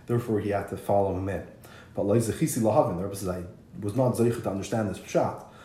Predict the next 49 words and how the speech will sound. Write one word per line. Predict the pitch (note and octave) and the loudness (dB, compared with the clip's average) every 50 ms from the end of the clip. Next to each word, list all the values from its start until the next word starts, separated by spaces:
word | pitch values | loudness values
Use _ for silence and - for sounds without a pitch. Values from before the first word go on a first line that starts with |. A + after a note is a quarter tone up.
| - - - - | -20 -16 -10 -8
Azeh | F#2+ F#2+ A2+ B2+ A#2 - | -2 2 4 4 4 4
Gufa | A#2+ G2 - - A2 G2+ G2 | 4 2 2 2 0 0 2
Hayachal | G2 A2 A2+ - - | 2 2 0 0 0
Lishol | - A#2+ B2 - G#2+ G2 F2+ F2+ | -2 -2 -2 0 0 0 0 2
Zerabe | F#2+ A2+ B2+ B2 G2+ | 4 6 6 6 4
Im | F#2 G2 A2 G#2 | 2 0 0 0
Yesham | G#2+ A2 G#2+ - G#2+ G2+ G2 | 0 0 -2 -2 -4 -2 0
Lilim | C3 D#3 D3 A2+ G2 | 0 0 2 0 0
Menu, | F#2+ F2 E2+ E2 E2+ E2+ - - - - - - - | -2 -4 -4 -6 -8 -12 -16 -18 -20 -20 -16 -12 -8
Lo | G2 | -6
Hayolai | G2+ G2 G2 G2 A2+ A#2 A#2+ A#2 G#2+ | -4 -2 0 2 4 4 4 4 2
Medadim | G#2+ G2 G#2 G#2 G#2 G2+ F#2+ F#2+ | 2 2 4 4 4 4 2 -2
Mepiv, | - - C#3 A#2 - | -2 0 0 0 0
Lo | G2+ G2+ G2 | 0 -2 -2
Hitzarach | F#2 F#2 A2+ G#2 G2 G2+ | -2 -2 0 0 0 0
Lahaz | F#2+ G2+ G#2 G2 F#2+ | 0 -2 -2 -2 -2
Upon | F#2 - G#2 F#2+ F#2+ F2+ | -2 -2 -2 -2 -2 2
Barabai. | F#2+ A2+ B2+ B2 - - - - - - - - - - - | 4 6 6 6 6 4 -2 -10 -12 -16 -20 -20 -20 -16 -12
He | - F#2 | -10 -6
says, | G2 G2+ G2 F#2+ G2 | -4 -4 -4 -2 0
"This | G#2+ C3 B2+ A2+ G2 | 2 2 2 2 2
Gufa, | G#2+ C3 C3+ - - A2+ G#2 G2+ G2 G2 G2 G2 - - - - - - - | 0 0 0 0 2 2 2 2 0 -2 -6 -8 -12 -14 -18 -20 -20 -20 -16
he | - G#2+ G2 | -12 -12 -8
could | - - G2 | -4 -4 -2
have," | F#2 F2 - - - | -2 -4 -6 -2 0
meaning | C3+ C#3+ D3 C#3+ | 2 4 4 4
is, | C3 C3 | 2 2
I | B2 | 0
guess | C#3 D#3 - - | 0 0 0 0
he | D#3 | 2
was | C3+ B2+ A#2+ - - - - - - - - - | 2 4 2 2 -2 -6 -14 -20 -20 -20 -18 -12
scared | - - - - - - E3 E3+ D#3 - | -8 -6 -6 -4 2 6 8 8 8 8
to | - - - - | 6 2 -2 -2
ask | D3+ F3 F3+ F3+ - | -2 -2 0 0 -2
these | E3 C3 - | -4 -4 2
questions | - C3+ A#2+ - - B2 A2+ | 4 4 4 4 2 0 -2
because | A2+ G#2 | 0 0
he | A#2 | 0
felt | A2+ - C3+ C3 B2+ B2 | 2 2 2 2 2 4
it | A#2+ | 2
was | A#2 A2 A#2 | 2 2 2
not | B2+ B2+ G#2+ | 0 0 0
respectful | A2 A2+ - - A#2+ B2 B2 - - A#2 A2+ | 0 -2 -4 -4 -2 -4 -4 -4 -4 -6 -4
to | - A2 | -4 -6
ask | G2+ A2+ A#2 A#2 - - | -6 -6 -6 -6 -6 -6
his | A#2 G2+ F#2+ | -8 -6 -4
Rebbe, | G#2+ G2+ G2+ G2 G2+ G2+ G2 - - - - - - - - - - - - - - - - - - - - - | -2 -2 -2 -4 -6 -8 -10 -12 -16 -20 -20 -20 -20 -20 -20 -20 -20 -20 -20 -20 -20 -20 -20 -20 -20 -20 -16 -14
I | F2+ | -12
mean, | F#2+ F#2+ F2+ D#2+ | -10 -10 -10 -12